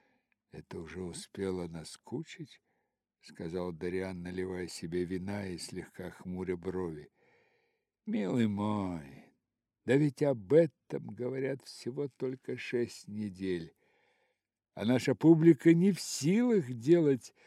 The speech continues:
более одного умственного усилия в три месяца для приискания темы разговора. Однако же последнее время ей повезло. У нее был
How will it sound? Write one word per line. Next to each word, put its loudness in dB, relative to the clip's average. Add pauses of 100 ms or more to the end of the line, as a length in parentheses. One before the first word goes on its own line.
(240)
более 4
одного 0
умственного -4
усилия 0
в -6 (140)
три 4
месяца -2
для -6 (640)
приискания -6
темы -8
разговора. -10 (1600)
Однако 8
же 8
последнее 4
время 4
ей 6
повезло. -4 (1300)
У -2
нее 6
был 6